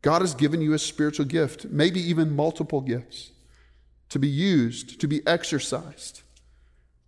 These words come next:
And when I say church, let's build it, what I mean is that what would it look like if every one of us had a job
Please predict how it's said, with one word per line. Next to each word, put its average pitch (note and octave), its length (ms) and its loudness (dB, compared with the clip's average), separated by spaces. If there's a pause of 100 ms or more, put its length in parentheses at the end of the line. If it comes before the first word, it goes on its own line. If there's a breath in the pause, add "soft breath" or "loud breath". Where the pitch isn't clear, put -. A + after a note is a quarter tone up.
(120)
And A#2 100 -2
when D3 120 4
I G3+ 80 6
say F#3+ 200 2
church, - 480 -4
let's C#3+ 200 8
build A#2+ 300 0
it, - 220 -20 (840)
what C3+ 160 2
I F#3 140 4
mean D#3 260 4
is B2+ 140 2
that C#3 340 0
what G#3 220 2
would A3+ 160 4
it - 140 0
look D3 320 -2
like A2 420 -6 (960)
if D3+ 260 2
every G#3 400 4
one F#3+ 260 4
of C#3 120 0
us B2 220 -2
had C#3 200 -2
a A#2+ 80 2
job A#2+ 760 -2